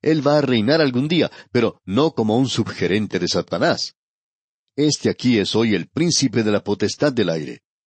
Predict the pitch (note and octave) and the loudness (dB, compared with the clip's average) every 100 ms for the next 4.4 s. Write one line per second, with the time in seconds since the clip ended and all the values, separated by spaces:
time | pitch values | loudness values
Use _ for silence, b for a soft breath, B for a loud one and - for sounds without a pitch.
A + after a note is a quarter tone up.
0 | _ D3 C#3+ A#2 A2+ G2+ - A#2 G2+ - | _ 0 0 0 0 0 0 0 0 0
1 | A2 A2 G#2 E2+ D2+ A2 A#2 F#2+ F2 G2+ | 0 0 0 -2 -2 0 0 0 0 -2
2 | - G2+ A#2+ A2+ G#2 B G#2 G#2 F2 C#3 | -2 -2 0 0 0 B -2 -2 0 -2
3 | D3+ - A#2 D#3 - B2 G#2 C#3 F#3 B2+ | 0 0 2 0 0 0 2 0 0 -2
4 | F#2+ E2+ - - | -4 -6 -8 -14